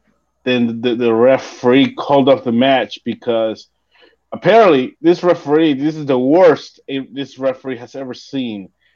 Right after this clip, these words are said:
in the, in, in the, in the history of professional wrestling, hashtag or slash sports entertainment.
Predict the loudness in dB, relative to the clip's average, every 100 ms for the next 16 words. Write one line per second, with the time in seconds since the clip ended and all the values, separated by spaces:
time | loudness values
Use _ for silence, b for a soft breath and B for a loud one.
0 | _ -8 -4 -4 -4 -8 -6 -10 -8 -6
1 | -4 -2 -2 -2 -2 -4 -2 0 0 -2
2 | -14 -8 -8 -6 -6 -2 0 0 -4 -8
3 | -8 -6 -10 _ -6 -2 -2 -2 -2 0
4 | 0 -2 -6 0 2 2 -2 B _ -4
5 | 0 2 2 -2 -12 -6 -2 -2 -4 -12
6 | -10 -6 -6 -6 -10